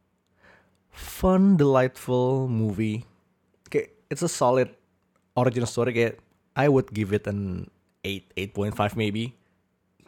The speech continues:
Karena ya, refreshing banget. Setelah, kayak, lo bisa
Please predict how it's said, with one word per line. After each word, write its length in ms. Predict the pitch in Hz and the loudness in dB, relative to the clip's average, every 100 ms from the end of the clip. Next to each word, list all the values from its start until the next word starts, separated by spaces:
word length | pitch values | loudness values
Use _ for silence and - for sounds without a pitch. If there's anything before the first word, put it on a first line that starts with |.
| - _ _ _ _ - | -20 _ _ _ _ -10
Karena 240 | 117 113 | -4 2
ya, 180 | 131 117 120 - _ _ _ _ _ _ - _ _ - | 2 2 0 -6 _ _ _ _ _ _ -20 _ _ -6
refreshing 400 | 185 208 - 214 | 0 2 2 2
banget. 240 | 131 113 _ _ | 2 0 _ _
Setelah, 400 | - 117 117 147 _ _ - | -4 0 0 -2 _ _ 0
kayak, 240 | 135 139 | 0 2
lo 160 | 160 160 | 2 2
bisa 160 | 143 | 4